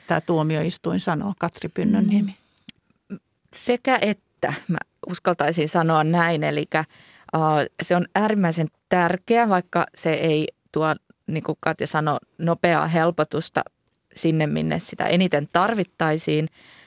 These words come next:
Speaker 2: mutta se kiistää ne Venäjän, Venäjän väitteet tästä sodan aloittamisen oikeutuksesta. Eli Venäjältä ikään kuin viedään, äh,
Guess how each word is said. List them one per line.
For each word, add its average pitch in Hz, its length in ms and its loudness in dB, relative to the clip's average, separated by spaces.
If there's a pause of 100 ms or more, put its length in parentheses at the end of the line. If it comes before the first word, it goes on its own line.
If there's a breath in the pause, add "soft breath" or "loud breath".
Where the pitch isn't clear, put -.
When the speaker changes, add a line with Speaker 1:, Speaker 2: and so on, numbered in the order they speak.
(120 loud breath)
Speaker 2:
mutta 165 260 0
se 185 140 2
kiistää 185 720 2
ne 147 200 -2 (100)
Venäjän, 151 560 0 (440 soft breath)
Venäjän 156 460 0
väitteet 151 720 -2 (120)
tästä 143 360 -4
sodan 143 420 0 (300)
aloittamisen 143 800 -2
oikeutuksesta. - 1000 -2
Eli 143 180 -2
Venäjältä 151 520 0 (240)
ikään 151 320 -2
kuin 147 200 -4
viedään, 151 500 0 (640 soft breath)
äh, 147 60 0